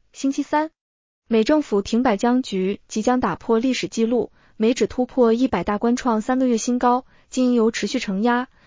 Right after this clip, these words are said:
特朗普政府被曝考虑控制委内瑞拉油田。昨日今晨，全球都发生了哪些大事？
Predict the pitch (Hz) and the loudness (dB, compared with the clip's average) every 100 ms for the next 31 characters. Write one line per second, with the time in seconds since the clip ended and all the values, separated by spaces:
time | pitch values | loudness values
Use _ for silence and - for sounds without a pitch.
0 | _ - 311 277 285 196 247 233 - 160 | _ 0 2 4 0 0 0 0 -4 -6
1 | - - 269 254 - 175 190 208 - _ | -4 0 2 2 0 -4 -2 -2 -4 _
2 | - 240 226 220 202 180 220 247 247 247 | -2 0 4 2 2 0 2 2 2 2
3 | 220 - 196 170 - _ - 214 233 247 | 0 -2 -4 -6 -10 _ -2 2 2 2
4 | 294 302 220 180 - _ - - 214 277 | 0 0 -2 -4 -8 _ -10 -2 0 2
5 | 226 220 240 269 269 285 226 180 - 254 | 2 2 0 0 0 0 0 -2 -4 0
6 | 285 233 - 196 | 0 -2 -4 -6